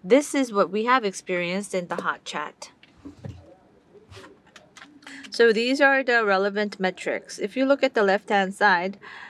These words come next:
due to the surge of fetch event A P I requests, My S Q L and Redis, uh, has increased by more than three times, uh, in the shard request, and there has been a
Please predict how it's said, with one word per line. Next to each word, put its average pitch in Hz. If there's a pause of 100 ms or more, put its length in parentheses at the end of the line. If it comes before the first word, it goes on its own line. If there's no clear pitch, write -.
(240)
due 240
to 294
the 233
surge 226
of 202
fetch -
event 208
A 190
P 202
I 170
requests, 180
My 190
S 196
Q 208
L 190
and 190
Redis, 196 (420)
uh, 196 (440)
has 190 (360)
increased 240
by 214
more 196
than 214
three 240
times, 220
uh, 180
in 175
the 185
shard 196
request, 190 (480)
and 196
there 202
has 196
been 240
a 196